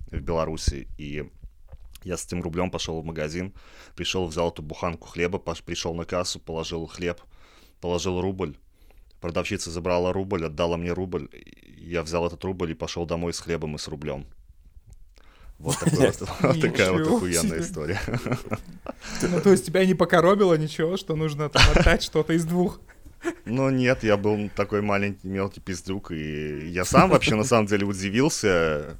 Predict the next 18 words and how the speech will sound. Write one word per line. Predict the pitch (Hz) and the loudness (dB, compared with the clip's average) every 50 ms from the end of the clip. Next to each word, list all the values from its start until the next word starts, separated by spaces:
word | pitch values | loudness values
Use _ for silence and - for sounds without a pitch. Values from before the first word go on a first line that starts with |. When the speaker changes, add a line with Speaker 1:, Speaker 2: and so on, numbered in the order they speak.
| - - - - - - - - | -16 -16 -16 -16 -16 -18 -8 0
Speaker 1:
<laughs> | 123 - - 143 151 - - - - | 6 8 8 8 8 4 0 0 2
то, | - - 147 143 | 0 2 2 2
что | - - - | 0 0 2
я | 123 120 120 | 2 4 4
и | 120 | 4
с | 117 - | 2 2
рублём, | 117 120 117 117 120 127 131 131 | -2 -4 -2 2 4 4 4 4
и | 120 | 0
с | 113 - | -2 -4
хлебом | - 101 113 120 120 123 113 104 | -2 0 0 2 2 0 -4 -2
пришёл | - 104 104 104 104 95 98 | -2 -4 -2 0 0 -2 0
домой, | 95 101 95 98 104 107 113 107 | 0 0 0 2 2 2 2 2
отдал | 87 82 90 87 87 | 2 0 0 0 2
матери | 87 87 85 - - - - - - - - 95 95 101 - - | 0 0 -2 4 12 12 12 12 12 4 -2 -4 -4 -4 -4 -6
и | 101 | -4
рубль, | 90 92 92 98 98 78 80 | -4 -4 -4 -4 -6 -6 -6
и | 80 | -6
хлеб. | - - 80 90 98 | -8 -6 -4 -4 -4